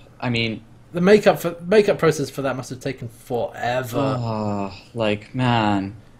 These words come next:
Speaker 2: When you see her in close-ups, like, the detail on, like, the little bit, she's not just blue. Like, she hasn't just been, it's not like a b-, blue man group. There's <laughs> all kinds of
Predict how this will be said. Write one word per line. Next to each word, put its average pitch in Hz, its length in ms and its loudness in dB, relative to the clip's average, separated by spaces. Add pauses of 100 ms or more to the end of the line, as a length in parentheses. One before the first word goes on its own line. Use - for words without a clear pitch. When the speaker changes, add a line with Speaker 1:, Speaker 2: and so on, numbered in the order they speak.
(100)
Speaker 2:
When 175 140 0
you 233 80 -2
see 254 220 -2
her 208 160 4
in 160 100 0
close-ups, 185 540 0
like, 147 160 -2
the 143 80 -2
detail 156 600 2
on, 131 280 -2
like, 127 240 -6
the 120 220 -4 (320)
little 147 180 -2
bit, 139 340 -2 (100)
she's 151 160 0
not 180 300 2
just 151 580 2
blue. 120 380 -2 (180)
Like, 120 180 -10
she 147 120 -6
hasn't 165 300 0
just 160 200 0
been, 151 200 2 (300)
it's - 140 -6
not 196 140 4
like 180 200 8
a 175 60 2
b-, 160 320 -4
blue 156 340 4
man 131 300 0
group. 101 320 -10
There's 120 300 -4
<laughs> - 180 6
all 175 160 10
kinds 160 340 4
of 151 160 2